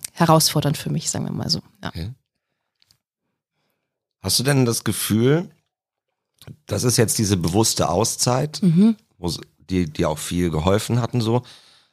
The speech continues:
Speaker 2: Hast du das Gefühl, du bist aber jetzt wieder im alten Fahrwasser und hast einfach nur eine Pause gebraucht und brauchst in Zukunft einfach einmal im Jahr so eine Pause?
Speaker 1: Mhm.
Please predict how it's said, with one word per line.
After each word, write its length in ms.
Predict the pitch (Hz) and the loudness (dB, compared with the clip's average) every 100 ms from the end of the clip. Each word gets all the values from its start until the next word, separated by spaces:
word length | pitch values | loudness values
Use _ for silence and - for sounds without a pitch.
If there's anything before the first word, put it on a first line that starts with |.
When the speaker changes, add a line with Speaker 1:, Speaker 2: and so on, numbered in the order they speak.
| _ | _
Speaker 2:
Hast 220 | 95 - | -2 2
du 60 | 104 | 2
das 120 | - | 0
Gefühl, 360 | 87 - 98 | -2 0 0
du 80 | 95 | 0
bist 240 | 80 104 90 | 0 0 2
aber 120 | 92 | 2
jetzt 220 | 95 - | 2 -2
wieder 140 | - | -2
im 80 | 90 | 0
alten 280 | 90 92 87 | 0 -2 -2
Fahrwasser 520 | - 87 101 131 131 | -2 0 2 2 2
und 100 | 107 | 2
hast 140 | 98 - | 2 0
einfach 260 | - 90 92 | 0 0 0
nur 100 | 82 | -2
eine 80 | |
Pause 420 | 76 - 85 104 123 | -2 -2 0 0 -2
gebraucht 500 | 127 - 127 170 131 | -4 0 2 2 0
und 120 | 101 | -4
brauchst 380 | - 95 - - | 0 2 0 -2
in 100 | 90 | -4
Zukunft 480 | - 95 95 - - | -2 0 0 -2 -4
einfach 320 | 87 87 82 | -2 -2 -4
einmal 360 | 92 87 85 | -2 0 0
im 80 | 80 | -2
Jahr 220 | 78 73 | -4 -4
so 60 | 71 | -6
eine 140 | 76 | -6
Pause? 520 | 76 76 80 90 170 - _ _ | -6 -4 -2 0 0 -2 _ _
Speaker 1:
Mhm. 360 | 190 170 190 | 0 2 2